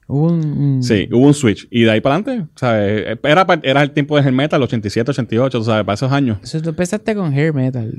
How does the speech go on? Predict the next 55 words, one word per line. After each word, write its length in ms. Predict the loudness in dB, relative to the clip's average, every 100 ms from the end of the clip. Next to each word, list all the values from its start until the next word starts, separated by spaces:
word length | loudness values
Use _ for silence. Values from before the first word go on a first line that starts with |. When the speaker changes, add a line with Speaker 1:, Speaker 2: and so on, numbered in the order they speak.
| -4
Speaker 1:
¿Sabes? 300 | 0 0 -2
Speaker 2:
Sí, 60 | -10 -12 -8
Speaker 1:
Por 100 | -4
Speaker 2:
sí. 60 | 0
Speaker 1:
ahí 240 | 2 2
fue 160 | 2 0
que 120 | 2
cayó 200 | 2 2
Speaker 2:
Por 80 | 2
ahí 60 |
Speaker 1:
la 40 | 2
Speaker 2:
fue. 80 | -2
Speaker 1:
cosa. 360 | -4 -6 -2
Speaker 2:
Yo 180 | 2 2
recuerdo 560 | 2 2 2 4 2 2
claramente 880 | 2 4 4 4 4 2 0 -4 -6 -18 _
el 180 | 2 2
primer 280 | 4 2 4
día 160 | 2
que 100 | 2
pusieron 280 | 0 0 0
cable 200 | 2 2
T 140 | 2 2
V 100 | 2
en 120 | 0
casa. 400 | 0 0 -4 -14 _ _ _ _ _ _ _ _ _ 2
Yo 140 | 2
estaba, 540 | 4 4 6 2 -2 _ -2
ese 240 | 4 6
día 100 | 6
yo 60 | 4
no 60 |
tuve 160 | 2 2
clases 240 | 0 -2
por 80 | 0
alguna 160 | 0 -2
razón, 260 | -2 0
o 40 | 0
estaba 180 | 0 0
enfermo, 280 | 0 2
no 40 | 2
me 80 | 4
acuerdo. 220 | 4 2
Yo 80 | 2
estaba 180 | 2
en 60 | 2
casa 380 | 0 -2 -4 -6
y 120 | 0 4
todo, 240 | 4 4
todo 140 | 2
el 40 | 2
mundo 160 | 2
estaba 420 | 0 0 0 -2 -10 _ _ _ _ _ _
trabajando 540 | 2 4 4 4 0 0
o, 380 | 0 2 2